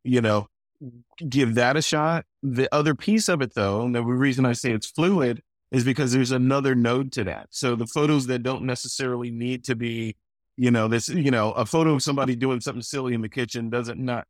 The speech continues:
does not need to be around for posterity. What does need to be around for posterity is holiday events and, you know, th-, these kind of more, more gravity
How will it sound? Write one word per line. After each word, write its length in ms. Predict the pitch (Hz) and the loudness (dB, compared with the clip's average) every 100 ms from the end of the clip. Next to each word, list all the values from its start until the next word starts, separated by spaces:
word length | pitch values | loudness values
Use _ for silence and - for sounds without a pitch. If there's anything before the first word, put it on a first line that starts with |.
| _ | _
does 160 | 139 127 | -4 -2
not 180 | 135 123 | -2 -2
need 180 | 123 113 | -6 -6
to 40 | |
be 140 | 113 | -6
around 520 | 113 107 113 110 110 104 | -4 -2 -2 -2 -6 -8
for 140 | 110 | -8
posterity. 800 | - 104 - 120 110 107 71 71 _ _ _ _ _ | -4 -4 -4 -4 -4 -6 -10 -18 _ _ _ _ _
What 240 | 123 120 123 | 0 0 2
does 280 | 139 208 | 2 4
need 160 | 214 180 | 4 4
to 60 | 135 | 4
be 160 | 123 | 2
around 280 | 113 113 107 | 4 2 0
for 100 | 101 | -2
posterity 640 | 101 110 - 117 110 110 | -4 -4 -2 -2 -2 -2
is 140 | 107 104 | -4 -8
holiday 500 | - 156 151 139 131 | -4 0 0 2 2
events 640 | 107 104 104 92 - - - - | 0 0 -2 -4 -8 -14 -18 -10
and, 260 | 101 98 95 _ _ _ | -6 -6 -6 _ _ _
you 100 | - 113 | -2 0
know, 260 | 107 98 - 147 | 0 -2 -6 -4
th-, 120 | 143 165 | -4 -2
these 460 | 147 139 165 160 - | 0 2 4 2 0
kind 240 | 147 139 | 0 2
of 80 | 120 | 4
more, 340 | 127 123 120 - | 4 4 2 -4
more 320 | - 131 123 120 | 0 4 4 2
gravity 880 | 117 120 123 127 123 113 110 107 | 2 2 4 2 0 -2 -2 -6